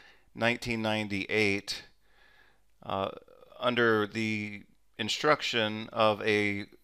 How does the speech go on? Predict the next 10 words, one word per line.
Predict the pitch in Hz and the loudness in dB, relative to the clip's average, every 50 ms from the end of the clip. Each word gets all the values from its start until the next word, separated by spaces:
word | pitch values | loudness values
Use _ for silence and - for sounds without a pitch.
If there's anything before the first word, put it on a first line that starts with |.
| _ _ _ _ _ - | _ _ _ _ _ -4
legitimate | 120 117 107 104 131 127 123 120 120 107 - | -2 -2 0 2 2 2 4 4 2 0 -2
professor | - 104 - - 170 175 - - 113 104 101 104 113 110 - | -4 -6 0 2 2 4 4 4 2 2 2 2 0 -2 -8
with | - 107 107 110 107 - - - - - - - _ _ - 98 98 | -8 -2 0 0 0 0 -4 -10 -20 -20 -20 -20 _ _ -20 -6 2
decades | - 151 160 - - 120 104 98 98 98 90 - - | 4 6 6 6 4 4 4 6 4 2 0 -2 -2
of, | - 101 98 95 98 95 92 92 90 - - - - - _ _ - - - - | 0 2 2 2 2 2 0 -4 -8 -14 -20 -20 -20 -20 _ _ -20 -20 -18 -12
uh, | 98 98 95 - | -10 -10 -10 -12
clinical | - - 123 117 113 - 110 101 | -6 -2 -2 -2 -2 0 -2 -2
experience | 98 - - - 113 107 107 104 101 98 - | -2 -2 -2 0 2 2 2 2 0 -2 -2
and | 98 101 | -6 -6
expertise. | 98 - - 104 98 - - 131 123 117 110 - - | -8 -8 -10 -10 -10 -6 -2 -2 -2 0 -2 -2 -6